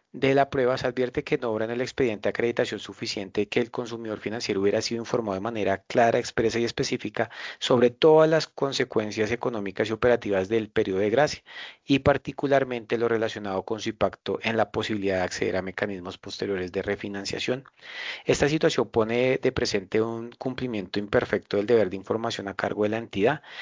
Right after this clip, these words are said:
en los términos que nos establece la el artículo quinto, el artículo séptimo de la Ley trece veintiocho y el artículo veintitrés de la Ley catorce ochenta, sin que ello implique, en todo caso,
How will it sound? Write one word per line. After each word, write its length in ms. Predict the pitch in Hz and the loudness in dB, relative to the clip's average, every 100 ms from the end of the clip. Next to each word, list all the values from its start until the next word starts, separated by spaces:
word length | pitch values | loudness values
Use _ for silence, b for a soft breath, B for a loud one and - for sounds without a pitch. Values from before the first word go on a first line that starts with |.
| B - | B -2
en 120 | 127 | 2
los 140 | 120 | 2
términos 400 | - 113 143 151 | 2 0 -2 -4
que 120 | - | -2
nos 140 | 131 123 | -4 -4
establece 520 | 113 110 92 92 107 | -2 -2 -2 -2 0
la 440 | 120 113 95 - _ _ | 2 0 -2 -12 _ _
el 140 | - 104 | -4 -4
artículo 420 | - - 120 120 | -4 -4 -2 -2
quinto, 320 | - 95 - | -4 -8 0
el 40 | |
artículo 360 | 113 - - 110 | 0 0 -2 0
séptimo 400 | - - 101 104 | 2 0 -2 -2
de 60 | 113 | 2
la 140 | 117 | 4
Ley 120 | 98 | 4
trece 280 | 92 104 110 | 0 -4 -2
veintiocho 540 | 113 101 95 90 - - | -4 -4 -4 -4 -6 -4
y 140 | 113 | 0
el 80 | 107 | 2
artículo 420 | 104 98 - 98 | 2 -2 -6 0
veintitrés 380 | 104 104 117 101 | 0 0 0 0
de 80 | 92 | 0
la 120 | 98 | 2
Ley 120 | 104 | 2
catorce 380 | - - 95 - | 2 0 0 -2
ochenta, 420 | 95 117 147 - B B B B | 0 2 2 -2 B B B B
sin 260 | - 147 | 2 2
que 160 | 135 123 | 6 4
ello 160 | 110 120 | 4 0
implique, 580 | 117 120 107 - 110 - | -4 -2 -2 -2 -4 -6
en 160 | - 101 | -10 -6
todo 300 | - 101 95 | -2 -2 -2
caso, 400 | - 95 95 | -2 -2 -4